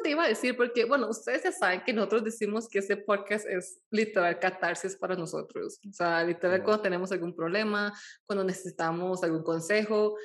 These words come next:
Speaker 1: aquí lo decimos muy abiertamente y, mm, o sea, en serio, o sea, las conversaciones que tenemos son, son muy reales, o sea, son muy como
Speaker 2: Sí.
Speaker 1: nosotros.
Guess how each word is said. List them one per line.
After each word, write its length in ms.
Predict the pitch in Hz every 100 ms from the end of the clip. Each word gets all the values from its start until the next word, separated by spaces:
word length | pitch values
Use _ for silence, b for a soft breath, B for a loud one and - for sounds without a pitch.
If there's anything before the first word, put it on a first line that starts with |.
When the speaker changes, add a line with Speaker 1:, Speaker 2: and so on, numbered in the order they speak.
| B -
Speaker 1:
aquí 240 | 196 208
lo 80 | 233
decimos 360 | 226 220 233
muy 180 | 233 226
abiertamente 960 | 226 208 208 220 185 160 - 240 247 -
y, 300 | 220 214 208
mm, 580 | 202 185 165 131 98 - _ _ _ _ -
o 60 |
sea, 120 | 285 226
en 100 | 220
serio, 220 | 226 403
o 40 |
sea, 100 | 392
las 120 | 302
conversaciones 380 | - 262 233 277
que 40 | 370
tenemos 400 | 392 392 415 -
son, 220 | 370 370
son 220 | - 285
muy 160 | 370 415
reales, 640 | 381 392 392 - - -
o 40 | 220
sea, 120 | 240
son 180 | 247 247
muy 140 | 277
como 220 | 285 330
Speaker 2:
Sí. 60 | 302
Speaker 1:
nosotros. 580 | 269 254 254 185 214